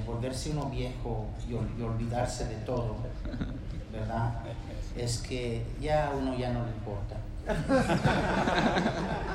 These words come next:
Cuando a uno le da la secuela, usted sabe cuál es la secuela, ¿verdad?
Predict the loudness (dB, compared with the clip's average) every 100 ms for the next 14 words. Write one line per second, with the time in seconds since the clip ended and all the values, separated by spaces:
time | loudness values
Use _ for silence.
0 | -2 -4 -4 -4 -4 -4 -2 -2 -2 -2
1 | -2 -2 -2 -2 -2 -4 -2 -4 -2 -2
2 | -2 -2 -4 -6 -4 -2 0 2 4 4
3 | 4 4 4 2 0 -2 0 4 6 4
4 | 2 -4 -4 -2 2 4 4 2 -2 -2
5 | 2 4 4 2 0 4 4 4 2 -2